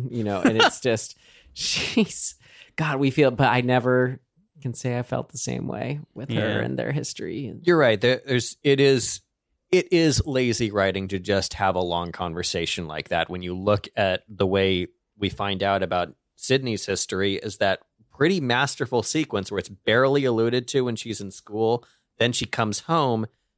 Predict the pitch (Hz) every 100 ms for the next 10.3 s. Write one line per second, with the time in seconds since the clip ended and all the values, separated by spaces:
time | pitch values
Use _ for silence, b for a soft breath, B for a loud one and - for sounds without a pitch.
0 | _ 117 110 120 104 107 107 110 117 123
1 | 127 - - 127 - - _ - 110 120
2 | 120 131 147 139 - _ 113 107 110 120
3 | 127 139 135 b b _ - 110 98 -
4 | 113 - 131 123 127 131 143 117 131 127
5 | 147 123 101 101 98 - 104 92 87 80
6 | - _ _ _ _ 110 117 123 127 123
7 | 113 101 95 90 87 82 80 - - 90
8 | 85 _ _ 95 - 104 117 - 143 -
9 | 87 - 95 95 104 107 117 120 120 127
10 | 131 139